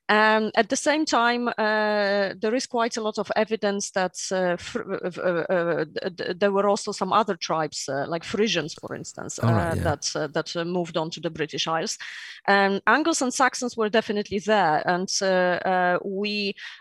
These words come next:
Speaker 1: uh, have, uh, the evidence, uh, of that. Even if you don't trust, uh, uh, historians, uh, you have the evidence in, in place names. Uh, so the very name England, English,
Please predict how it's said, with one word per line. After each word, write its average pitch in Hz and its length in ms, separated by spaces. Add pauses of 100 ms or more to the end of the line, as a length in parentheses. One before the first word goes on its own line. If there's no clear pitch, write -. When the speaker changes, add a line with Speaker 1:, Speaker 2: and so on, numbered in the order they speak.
Speaker 1:
uh, 185 220
have, 220 560
uh, 202 280
the 190 200
evidence, 180 720
uh, 160 200
of 170 240
that. 175 420
Even 208 280
if 202 160
you 185 200 (260)
don't 214 320
trust, - 500
uh, 160 40
uh, 156 420
historians, 190 800
uh, 175 160 (340)
you 202 140
have 196 240
the 202 140
evidence 196 480
in, 180 240
in 190 140
place - 340
names. 156 400
Uh, 165 220
so 165 400
the 196 80
very 190 220
name 175 220
England, 202 560 (180)
English, 190 680